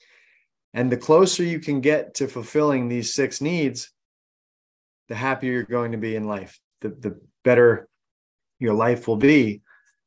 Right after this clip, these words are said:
if you can get as close to these six human needs as you can. All right, so let's hit them. Number one,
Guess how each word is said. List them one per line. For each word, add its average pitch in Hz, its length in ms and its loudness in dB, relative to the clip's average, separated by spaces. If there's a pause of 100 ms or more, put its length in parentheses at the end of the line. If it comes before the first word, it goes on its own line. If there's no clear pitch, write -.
if 110 140 -8
you 123 100 -2
can 120 120 -4
get 120 120 2
as 107 120 -6
close 127 340 -2
to - 100 -8
these 117 240 -6
six 123 220 -6
human 120 220 -4
needs 110 160 -6
as 104 60 -8
you 107 60 -8
can. 98 320 -6 (1040)
All 104 80 -4
right, 139 140 2
so 131 100 2
let's 135 200 4
hit 143 180 0
them. 98 220 -4 (1040)
Number 156 260 4
one, 131 400 2